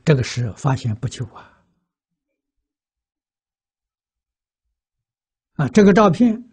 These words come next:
是用两组激光拍摄出来的。啊，拍摄出来这张照片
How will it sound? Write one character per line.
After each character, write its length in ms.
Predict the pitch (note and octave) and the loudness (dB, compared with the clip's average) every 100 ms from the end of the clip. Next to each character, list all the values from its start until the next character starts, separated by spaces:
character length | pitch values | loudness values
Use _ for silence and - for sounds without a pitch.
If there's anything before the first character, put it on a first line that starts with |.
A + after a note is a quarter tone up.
| _ _ | _ _
是 220 | - D#3+ | -6 0
用 280 | C#3+ C3 B2+ | 2 2 2
两 400 | C3 A2+ G#2+ A#3 | 0 0 2 2
组 160 | A#3+ G#2+ - G3 _ _ _ _ _ _ _ - | 2 -2 -12 -20 _ _ _ _ _ _ _ -12
激 200 | - C#3+ | -2 0
光 320 | D#3 C#3 C3+ _ - - - - - - _ _ _ _ _ _ _ _ _ _ _ _ _ _ _ _ _ _ _ _ _ - | 0 -4 -4 _ -20 -20 -20 -20 -20 -20 _ _ _ _ _ _ _ _ _ _ _ _ _ _ _ _ _ _ _ _ _ -12
拍 140 | A#2+ | -12
摄 140 | - | -12
出 120 | - - | -20 -20
来 180 | _ _ | _ _
的。 120 | _ _ _ _ _ _ _ _ _ _ _ _ _ _ _ _ _ _ _ _ _ _ _ _ _ _ _ _ _ _ _ _ _ _ _ _ | _ _ _ _ _ _ _ _ _ _ _ _ _ _ _ _ _ _ _ _ _ _ _ _ _ _ _ _ _ _ _ _ _ _ _ _
啊， 260 | F#3+ E3+ - | -4 -2 -4
拍 160 | - C#4+ | 2 2
摄 160 | D4 | 4
出 120 | C#4+ B3+ | 2 4
来 80 | |
这 120 | A3+ A#3 | 4 4
张 220 | A3 G#3 | 2 2
照 160 | G#3 | 2
片 260 | E3+ A3 | 2 0